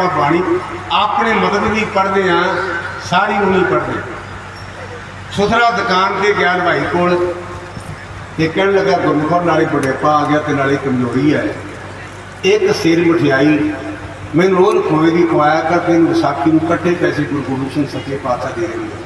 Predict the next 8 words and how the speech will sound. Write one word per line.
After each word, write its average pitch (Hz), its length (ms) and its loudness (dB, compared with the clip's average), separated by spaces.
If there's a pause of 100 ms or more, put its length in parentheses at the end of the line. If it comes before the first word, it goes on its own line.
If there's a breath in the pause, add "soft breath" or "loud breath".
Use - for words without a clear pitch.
(1700)
دیوالی 156 360 2
تو 185 100 4
کھوا 165 320 2
کھانا 165 260 0 (120)
شروع 131 160 -4
کیتا، 175 420 -2 (1120)
ویساکھی 165 500 0
دا 180 80 2